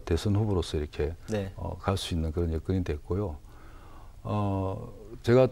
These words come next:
Speaker 1: 또 이재명 지사가, 음, 대통령 선거를 진행할 때 저는 경선 때부터 참여해서 열심히 했습니다. 저는 그 전에 문재인 대통령을 도왔습니다. 문재인 대통령을 도왔는데 그 문재인 대통령 도우면서,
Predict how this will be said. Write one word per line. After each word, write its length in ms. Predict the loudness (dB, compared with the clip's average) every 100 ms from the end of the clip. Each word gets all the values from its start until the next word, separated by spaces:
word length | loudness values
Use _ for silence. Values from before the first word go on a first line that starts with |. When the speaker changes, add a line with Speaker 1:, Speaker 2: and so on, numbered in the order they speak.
| 4
Speaker 1:
또 240 | 8 8 10
이재명 240 | 8 8
지사가, 340 | 8 6 6 4 -2 -8 0
음, 160 | 2
대통령 360 | 2 4 4 4
선거를 360 | 4 4 6 4
진행할 400 | 2 2 2 2
때 160 | 0
저는 320 | 2 4 2 -2 -2
경선 380 | 2 4 4 6
때부터 560 | 6 6 0 0 0 0
참여해서 520 | 0 2 2 0 0
열심히 340 | 0 0 -2
했습니다. 460 | -2 -6 -8 -8 -10 -14 -18 -4
저는 640 | 4 8 8 6 4 -2 -8 -2
그 160 | 4 6
전에 240 | 8 8
문재인 400 | 10 8 10 8
대통령을 420 | 6 4 2 4
도왔습니다. 520 | 4 2 0 -6 -4 0
문재인 280 | 4 6
대통령을 420 | 4 2 4 4 4
도왔는데 680 | 2 2 0 0 0 -2 -6 -12 -8 4
그 80 |
문재인 340 | 6 8 8 8
대통령 400 | 6 6 6 6
도우면서, 640 | 6 6 4 4 2